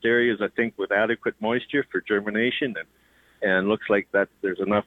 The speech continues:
moisture in the ground and subsoil moisture in most parts of the province to start the grass and for pastures, and I'm quite optimistic we're gonna have a, you know, adequate rainfall next summer. It's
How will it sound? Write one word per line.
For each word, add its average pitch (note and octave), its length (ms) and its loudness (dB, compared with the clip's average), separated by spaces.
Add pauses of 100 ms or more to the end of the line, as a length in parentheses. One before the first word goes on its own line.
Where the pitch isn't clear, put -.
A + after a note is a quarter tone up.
moisture G#2 460 0
in G#2+ 80 2
the G#2+ 100 0
ground G#2 320 0
and G2+ 180 -2
subsoil G#2 380 0
moisture G2+ 400 0
in G2 80 -2
most G2+ 260 -2
parts G2 280 0
of - 60 -16
the - 120 -12
province G2 400 2
to - 160 -8
start G2+ 280 2
the - 60 -8
grass G2+ 360 0 (100)
and E2 80 -18 (160)
for G2+ 100 -2
pastures, A#2 640 0
and F2 220 -6 (180)
I'm F2+ 240 -6
quite G#2 220 0
optimistic G2+ 720 -2
we're F2+ 120 -4
gonna F2+ 240 -4
have F2 160 0
a, E2+ 180 -2 (340)
you G#2+ 100 0
know, F#2+ 120 0
adequate G#2+ 440 0
rainfall G2 540 0
next F#2 260 -6
summer. F#2+ 400 -2
It's D#2+ 120 -10